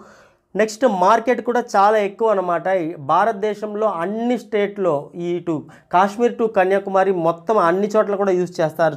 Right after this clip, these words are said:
చూసారు కదా, వాటర్ ట్యాంక్స్ అన్నమాట. So, ఈ వాటర్ ట్యాంక్ మ్యానుఫ్యాక్చరింగ్ బిజినెస్ గురించి మనం ఇప్పుడు చూడబోతున్నాము. just మ్యానుఫ్యాక్చరింగ్ చేసి మనం మార్కెటింగ్ చేయడం. రెండు విధాలుగా చేయొచ్చు.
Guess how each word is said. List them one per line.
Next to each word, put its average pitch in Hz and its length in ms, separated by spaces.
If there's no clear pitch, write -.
చూసారు 202 320
కదా, 202 120
వాటర్ 190 360
ట్యాంక్స్ 156 320
అన్నమాట. 143 300
So, 240 100
ఈ 220 40
వాటర్ 226 400
ట్యాంక్ 214 320
మ్యానుఫ్యాక్చరింగ్ 196 680
బిజినెస్ 175 340
గురించి 185 220
మనం 185 280
ఇప్పుడు 180 180
చూడబోతున్నాము. 151 640
just 180 400
మ్యానుఫ్యాక్చరింగ్ 180 560
చేసి 160 220
మనం 220 200
మార్కెటింగ్ 185 480
చేయడం. 156 300
రెండు 233 180
విధాలుగా 240 500
చేయొచ్చు. 208 400